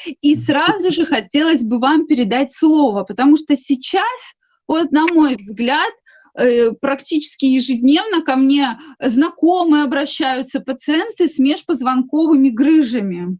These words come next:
вообще, э, с, э, с грыжами позвоночника. Вот, э, хотелось вам передать слово и, главное, поговорить вот о сроках заживления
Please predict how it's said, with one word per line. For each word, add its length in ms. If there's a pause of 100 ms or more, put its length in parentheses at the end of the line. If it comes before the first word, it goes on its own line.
вообще, 420
э, 520
с, 120
э, 380
с 80
грыжами 460
позвоночника. 960 (360)
Вот, 480
э, 540 (220)
хотелось 500
вам 220
передать 400
слово 340
и, 180
главное, 520
поговорить 580
вот 240
о 100
сроках 520
заживления 880